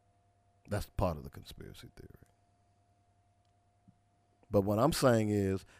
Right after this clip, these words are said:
that y'all gonna take all your money right back to those Chinese to buy that hair, to get your nails done, to get your eyelashes done, all of that stuff.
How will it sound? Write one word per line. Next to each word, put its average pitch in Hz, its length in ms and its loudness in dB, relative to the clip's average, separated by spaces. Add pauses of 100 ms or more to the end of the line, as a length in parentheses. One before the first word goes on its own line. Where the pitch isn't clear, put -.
that 98 120 -4
y'all 117 200 6
gonna 131 120 2
take 107 240 0
all 110 240 6
your 156 160 6
money 120 280 6
right 113 300 2
back 127 180 4
to 131 100 -6
those 117 240 2
Chinese 113 500 0
to - 80 -10
buy 92 220 -2
that 85 220 -6
hair, 135 400 0 (420)
to 107 80 -4
get 107 180 0
your 101 80 2
nails 123 480 4
done, 131 440 4
to 117 100 -6
get 107 180 -2
your 101 160 2
eyelashes 123 640 4
done, 120 460 2 (260)
all 120 300 6
of 127 80 4
that 123 180 8
stuff. - 380 0